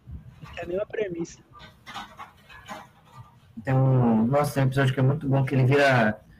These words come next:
Speaker 2: que ele con-, ele mata a morte, velho.
Speaker 1: Ele faz o quê?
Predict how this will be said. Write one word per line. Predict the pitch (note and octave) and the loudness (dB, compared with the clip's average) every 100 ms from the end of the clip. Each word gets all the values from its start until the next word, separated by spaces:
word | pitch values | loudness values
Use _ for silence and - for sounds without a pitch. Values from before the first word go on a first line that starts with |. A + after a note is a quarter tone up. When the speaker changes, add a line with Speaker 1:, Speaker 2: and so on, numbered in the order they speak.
| - - | -20 -12
Speaker 2:
que | - | -2
ele | C#3+ D3 C3 | 0 0 0
con-, | D3+ D3 B2+ | 0 -2 0
ele | C#3+ C#3 C#3+ | 0 -2 0
mata | C#3 C3 - D#3 | 2 4 2 0
a | D3 C3+ | 2 4
morte, | B2 C#3 C#3 C3 A2 | 4 4 2 0 -6
velho. | G2+ G2+ G2+ - - - - - - - - - | -8 -6 -8 -10 -20 -20 -20 -20 -20 -20 -20 -8
Speaker 1:
Ele | C#3 D3 | 2 2
faz | D#3 D3 | 4 2
o | C3 | 2
quê? | - D3 A#3+ | 0 2 0